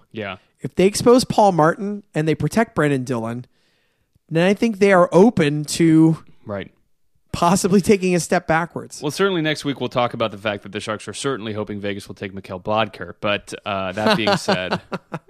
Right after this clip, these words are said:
Speaker 1: that being said.
Speaker 2: Uh, yeah, I mean, although Pete DeBoer did a pretty nice song and dance at his final, uh, uh, press conference saying
Speaker 1: I thought that was pretty classy.
Speaker 2: You know, well, I mean, and I had forgotten about the connection that they have. I mean, they, that Bodker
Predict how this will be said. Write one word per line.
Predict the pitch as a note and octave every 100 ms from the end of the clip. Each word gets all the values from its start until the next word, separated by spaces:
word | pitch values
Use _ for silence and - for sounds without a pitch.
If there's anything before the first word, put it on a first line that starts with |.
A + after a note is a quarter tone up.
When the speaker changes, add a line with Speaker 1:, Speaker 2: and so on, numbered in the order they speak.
| _
Speaker 1:
that | A#2 G#2
being | G2+ F#2+
said. | - G2 F#2+ F#2
Speaker 2:
Uh, | F2
yeah, | E3+ G#3 F#3 C3+
I | E3+
mean, | G3+ G3
although | F#3+ G3+
Pete | - A#3+
DeBoer | A3 E3+ G3+ F3
did | D3+
a | C#3+
pretty | - F#3
nice | E3 D3+ D3
song | F3 D3+ D3
and | C3+
dance | C#3+ D3 C#3
at | A#2
his | B2 A#2
final, | C#3 C3+ C3+ B2+
uh, | B2 A#2 A#2 A2 _ _ _ -
uh, | B2 A#2 A#2
press | - D#3 D3+
conference | - B2 A#2+ A2 A#2+
saying | - C#3 B2 A#2 A#2
Speaker 1:
I | D#3+
thought | B3
that | C#4
was | B3+
pretty | - F#3+
classy. | - C#3+ B2 - D#3+
Speaker 2:
You | D#3+
know, | D#3 D3+ - _
well, | F#3+ A#3 B3
I | D4
mean, | B3 B3
and | A3+ A3+
I | G#3+
had | D4+ D#4+
forgotten | - G#3 G3+ G3 A#3 F3
about | C#3 A#2 A2 A#2 - _ _ _ _ -
the | F3
connection | - G3 G#3 - F3+
that | D#3+ D3+
they | D#3
have. | D#3 E3 E3 G2+
I | B2
mean, | C3 C3
they, | D#3+ E3
that | C#3 C3+ D3 C#3+
Bodker | - F#3 C4+ C#4+ C4